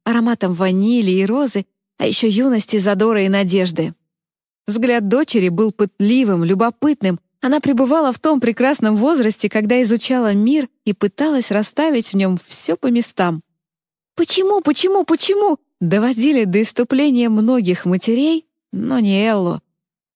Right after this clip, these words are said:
Напротив, она мечтала, чтобы это удивительное время длилось дольше.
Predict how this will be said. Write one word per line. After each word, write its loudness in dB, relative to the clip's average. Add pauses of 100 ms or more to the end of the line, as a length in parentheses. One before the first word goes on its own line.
(180)
Напротив, -2
она 0
мечтала, 0
чтобы 0
это -2
удивительное 0
время 0 (100)
длилось 0
дольше. -2